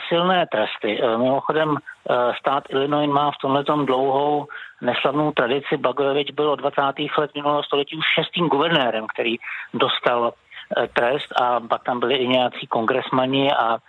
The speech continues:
jiní, eh, politici. Takže, mm, musím říct, že v tomto kontextu v Americe politická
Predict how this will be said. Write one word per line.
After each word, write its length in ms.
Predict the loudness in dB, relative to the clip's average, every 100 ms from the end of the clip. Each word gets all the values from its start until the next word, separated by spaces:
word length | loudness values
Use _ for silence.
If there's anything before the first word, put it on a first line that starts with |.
| -18 -10
jiní, 500 | -2 0 2 2 0 0 0
eh, 180 | 2 0
politici. 520 | 0 0 -2 -2 -2 -4 -8 -14 -4
Takže, 360 | -2 0 0 0 -2
mm, 500 | -16 -6 0 2 2 0 -4 -2
musím 320 | 2 2 2
říct, 260 | 2 2 2
že 160 | 0
v 80 | -2 -2
tomto 600 | -2 -2 0 0 0 -4 -12 -20 _ -4
kontextu 920 | -4 -2 -2 -2 -6 0 2 2 0 -4 -18 -20
v 180 | -18 -6
Americe 680 | 0 0 0 0 -2 -2 -4
politická 580 | 0 -2 -2 -2 -2